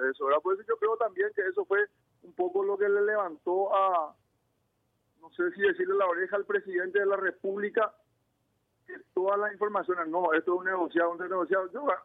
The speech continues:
por eso te digo, yo gano mi sueldo. A mí se me puso para administrar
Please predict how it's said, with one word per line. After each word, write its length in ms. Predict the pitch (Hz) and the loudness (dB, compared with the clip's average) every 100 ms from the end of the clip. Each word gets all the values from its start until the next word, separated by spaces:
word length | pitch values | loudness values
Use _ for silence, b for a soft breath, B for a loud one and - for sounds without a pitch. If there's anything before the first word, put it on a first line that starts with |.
| _ _ _ - | _ _ _ -2
por 120 | 190 | 0
eso 140 | 220 | 0
te 120 | - | -2
digo, 160 | 175 147 175 | -2 0 2
yo 240 | 226 - 170 | 2 2 0
gano 360 | 175 196 220 | 0 0 -6
mi 120 | 190 175 - | -8 -12 -2
sueldo. 440 | 156 143 123 110 _ _ _ _ | 0 0 -2 -10 _ _ _ _
A 40 | 147 | -10
mí 100 | 175 | -4
se 80 | |
me 120 | 214 208 | -4 -2
puso 340 | 262 269 240 | -2 0 0
para 160 | 214 190 | 0 0
administrar 680 | 196 190 143 160 170 170 | -4 -10 0 2 4 2